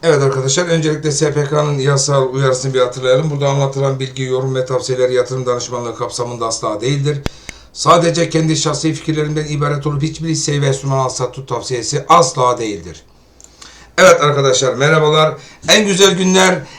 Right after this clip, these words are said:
en güzel günler sizlerin olsun diyerekten bir borsa kapısında beraberiz. <clears throat> Arkadaşlar, dün bir video çekiyordum. Bunu söylemeden geçemeyeceğim.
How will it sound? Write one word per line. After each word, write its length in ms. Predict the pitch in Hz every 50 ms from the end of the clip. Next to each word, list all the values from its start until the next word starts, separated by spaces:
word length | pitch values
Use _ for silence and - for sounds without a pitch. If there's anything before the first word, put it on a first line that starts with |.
| - - - -
en 360 | - 262 262 254 233 214 196
güzel 500 | 196 208 196 165 165 196 208 226 220 196
günler 360 | 160 170 175 165 165 165 160
sizlerin 380 | 151 - 147 143 147 143 143 143
olsun 260 | 143 135 135 - 135
diyerekten 420 | 135 135 135 127 - - 131 127
bir 160 | 135 135 127
borsa 260 | 139 156 143 - 143 131
kapısında 680 | 170 - - - 135 127 117 123 135 139 - - - -
beraberiz. 680 | - - 98 95 90 85 82 78 71 - - - - - _ - - - - - - - _ _ _ _ _ -
<clears throat> 120 | 143 139 - - - 156 139 - - - - - - - - - - _ _ _ - - _ -
Arkadaşlar, 540 | - 156 147 139 135 135 120 107 - 120 104 92
dün 180 | - 156 151 135
bir 140 | 131 123 107
video 260 | 131 123 120 123 127
çekiyordum. 540 | - - 104 95 - 101 92 90 98 104 101 - - _ _ _ - _ - - _ _ 135
Bunu 140 | 156 151 131
söylemeden 540 | - 143 143 131 - 110 113 113 127 127
geçemeyeceğim. 600 | 113 110 101 - 107 98 90 82 78 - 82 73